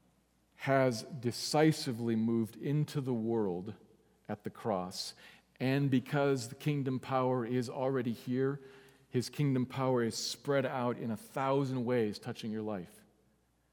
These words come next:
He has acted to free,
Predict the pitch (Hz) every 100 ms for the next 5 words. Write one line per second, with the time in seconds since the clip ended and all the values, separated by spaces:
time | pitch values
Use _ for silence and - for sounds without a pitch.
0 | _ _ _ _ _ _ _ _ _ _
1 | _ _ _ _ _ _ _ _ _ _
2 | _ _ _ _ - - 135 139 120 -
3 | 143 160 - 147 - 160 131 - 143 143
4 | 160 185 202